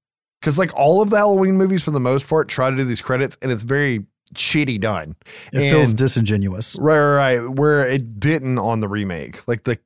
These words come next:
Speaker 1: the pumpkin slowly decaying and shit and all that. It was really fucking cool.
Speaker 2: <laughs>
Speaker 1: But then we open up in Haddonfield, Illinois, which was named after Haddonfield, New Jersey, where Deborah Hill is from.
Speaker 2: Yep.
Speaker 1: 'Cause she's from a small town. She wanted to have a small town vibe, so she just stole her, uh,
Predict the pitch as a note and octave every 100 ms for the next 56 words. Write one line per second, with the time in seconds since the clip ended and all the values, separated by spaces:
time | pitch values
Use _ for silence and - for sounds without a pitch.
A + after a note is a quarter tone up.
0 | - A#2+ - - _ _ _ - D3 C#3+
1 | D3 C3 - A#2 A#2+ A2 G2+ B2 A2+ A#2
2 | A2+ G#2+ - A#2 G2+ G#2 A#2 D#3+ A#2 A#2
3 | G2 E2 - F#2 E2+ D2+ _ - - B2
4 | C#3 D#3 - _ _ _ _ _ _ _
5 | _ _ _ - A#2+ E3+ D3 C#3 D#3 F#3+
6 | D3 C3 - - G#2+ A2+ C3 C#3 D3+ D3+
7 | D3 D#3+ C3 G2+ A2 - - C3+ C3+ C3+
8 | D3+ B2+ C#3 E3 G#3 - D#3 C#3+ D3+ D3
9 | C#3+ B2+ - - - C#3+ D3+ C#3 C#3+ B2+
10 | A#2 A#2+ A2 F2+ F2 F2+ _ G#2+ A2 A#2
11 | G#2 F#2+ F2+ - E2 D#2+ - _ - A2+
12 | C#3 - D3 C3 C#3+ C3 - B2+ A2 B2+
13 | A#2+ A2+ - A#2+ A#2 A2+ - A2+ G#2+ G#2
14 | G2+ G2 - A2+ - - - - A#2 G2+
15 | G2 G2 F2 D#2+